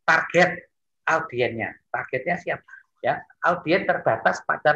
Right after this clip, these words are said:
pelanggan atau pembeli eceran. Ya kan,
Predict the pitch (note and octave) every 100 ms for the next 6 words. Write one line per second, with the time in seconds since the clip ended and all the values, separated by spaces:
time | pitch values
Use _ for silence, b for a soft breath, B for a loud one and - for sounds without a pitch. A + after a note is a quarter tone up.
0 | D3+ C#3+ B2 A2+ B2 C#3+ C3+ D3 D3 C#3+
1 | A#2 B2+ A#2 A2+ A#2+ G2 - _ _ _
2 | _ _ _ _ _ _ _ _ _ _
3 | - G#2 D#3 F3